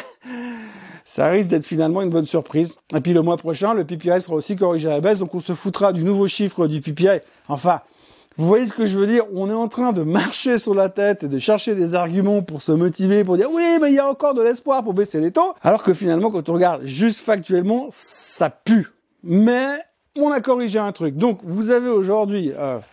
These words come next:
l'intelligence artificielle qui peut tout faire, pratiquement, à une vitesse de plus en plus rapide. Et nous, on a les services du gouvernement américain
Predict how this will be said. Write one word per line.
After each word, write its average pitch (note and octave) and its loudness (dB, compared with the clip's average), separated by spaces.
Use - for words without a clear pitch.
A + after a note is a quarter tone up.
l'intelligence F3+ 0
artificielle D#3+ -2
qui - -12
peut D3 -2
tout C4 0
faire, A#3 0
pratiquement, F3+ -2
à E3+ 0
une E3+ 0
vitesse E3+ -2
de C4 4
plus A3+ 0
en G#3 0
plus G#3 -2
rapide. F#3+ 2
Et E3 4
nous, C4 4
on F#3+ 0
a F3 0
les D3 -2
services A3 0
du F3+ -6
gouvernement F#3 0
américain D3+ 0